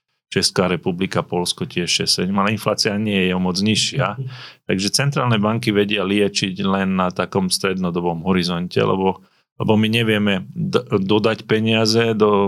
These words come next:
Speaker 1: e, do domácnosti a firiem, ani odtiaľ zobrať peniaze. My len meníme cenu peňazí, čo sú vlastne úrokové sadzby. A len tak motivujeme cez cenový mechanizmus.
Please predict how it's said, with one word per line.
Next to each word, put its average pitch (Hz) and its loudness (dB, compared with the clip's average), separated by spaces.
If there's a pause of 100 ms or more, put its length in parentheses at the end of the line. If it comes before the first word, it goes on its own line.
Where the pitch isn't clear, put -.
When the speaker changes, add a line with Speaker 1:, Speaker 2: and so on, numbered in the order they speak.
(100)
Speaker 1:
e, 110 -6 (260)
do 98 2
domácnosti 107 0
a 98 -6
firiem, 110 0
ani 101 0
odtiaľ 95 0
zobrať 95 2
peniaze. 95 0 (320)
My 143 -2
len 127 4
meníme 117 4
cenu 113 2
peňazí, 98 0
čo 98 -2
sú 107 -2
vlastne 95 0
úrokové 101 0
sadzby. 107 -2 (760)
A 110 -2
len 117 2
tak 110 -2
motivujeme 101 0
cez - -2
cenový 104 0
mechanizmus. 95 -2